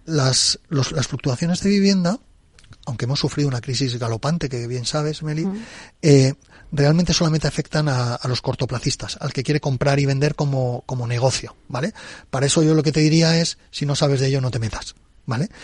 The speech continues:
Speaker 1: Pero el que se quiere comprar una vivienda porque va a estar en ella durante quince años,
Speaker 2: Ujú.
Speaker 1: puede comprarla tranquilamente porque su tipo de interés va a ser un interés fijo, va a ser, va, va a ser un interés accesible, eh, porque es una vivienda que va a disfrutar de, de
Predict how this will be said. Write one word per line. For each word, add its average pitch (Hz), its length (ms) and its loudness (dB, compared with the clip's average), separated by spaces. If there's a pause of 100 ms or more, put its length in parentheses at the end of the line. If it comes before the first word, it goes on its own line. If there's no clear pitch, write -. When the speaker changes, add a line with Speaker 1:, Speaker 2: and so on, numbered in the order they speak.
(440)
Speaker 1:
Pero 143 160 10
el 135 80 6
que 131 100 0
se 131 80 2
quiere 175 160 2
comprar 196 240 2
una 185 140 2
vivienda 170 280 2
porque 131 160 -4
va 135 60 -4
a - 20 -4
estar 156 180 -6
en 147 80 -4
ella 143 180 -2
durante 123 320 -6
quince 160 280 -4
años, 151 320 -4 (320)
Speaker 2:
Ujú. 185 220 -6
Speaker 1:
puede 170 180 2
comprarla 151 420 0
tranquilamente 139 600 -2
porque 123 220 -6
su 123 120 -8
tipo 139 260 -8
de 131 80 -4
interés 131 440 -4 (100)
va 127 140 -2
a 117 40 0
ser 131 120 -6
un 127 80 -4
interés 123 300 -6
fijo, 131 320 -4
va 120 120 0
a - 20 -6
ser, 123 120 -8
va, 131 300 -4
va 131 140 -6
a - 20 -8
ser 135 140 -6
un 131 160 -6
interés 131 380 -4
accesible, 180 580 0 (540)
eh, 139 540 8 (120)
porque 139 280 -2
es 143 120 0
una 151 120 0
vivienda 143 280 0
que 135 80 -4
va 131 60 0
a 131 40 0
disfrutar 143 360 -4
de, 131 120 -4
de 127 60 -6